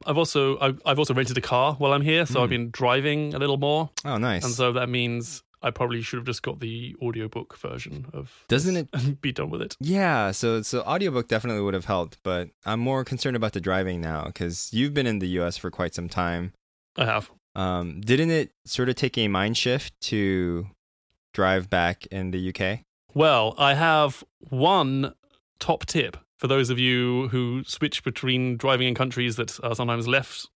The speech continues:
Speaker 1: or right hand
Speaker 2: Mm-hmm.
Speaker 1: drive, and that is keep the passenger closest to the sidewalk.
Speaker 2: Keep the passenger closest
Speaker 1: Yes.
Speaker 2: to the sidewalk. Okay. Ah.
Speaker 1: And that's all you need to know.
Speaker 2: Yep.
Speaker 1: So whenever you think, "Oh, which side of the road should I drive on?"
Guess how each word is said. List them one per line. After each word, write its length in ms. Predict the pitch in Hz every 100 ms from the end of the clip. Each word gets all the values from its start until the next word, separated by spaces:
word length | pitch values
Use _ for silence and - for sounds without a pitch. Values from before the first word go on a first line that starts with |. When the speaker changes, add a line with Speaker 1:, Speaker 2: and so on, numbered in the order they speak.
| _
Speaker 1:
or 260 | 120 113 110
right 240 | 123 -
hand 260 | 113 143 139
Speaker 2:
Mm-hmm. 40 |
Speaker 1:
drive, 360 | 143 156 165 - - - - - - _
and 340 | - 131 131 123
that 160 | 156
is 480 | 147 113 110 117 - - -
keep 220 | 202 190
the 80 | 170
passenger 640 | 175 175 143 120 123 139 - -
closest 760 | 170 170 - 131 - - - _ -
to 300 | - 139 135
the 100 | 139
sidewalk. 520 | - 170 127 - - _ -
Speaker 2:
Keep 280 | - 110 - _ _
the 100 | -
passenger 800 | - 92 85 85 82 73 64 - - _ _ -
closest 220 | 78 -
Speaker 1:
Yes. 220 | - -
Speaker 2:
to 60 | 82
the 100 | 80
sidewalk. 500 | - 76 73 - - _
Okay. 280 | 92 - 85 - _ -
Ah. 320 | 151 143 90 - _
Speaker 1:
And 120 | 151
that's 200 | 143 156
all 100 | 151
you 60 | 143
need 100 | 147
to 80 | 160
know. 280 | 180 113 113
Speaker 2:
Yep. 200 | 101 101 -
Speaker 1:
So 140 | - 143
whenever 300 | 139 175 160
you 40 |
think, 120 | 147 156
"Oh, 60 |
which 160 | 156 160
side 80 | 147
of 60 |
the 60 | 135
road 180 | 143 135
should 100 | 131
I 40 |
drive 260 | 127 165 123
on?" 320 | 113 117 139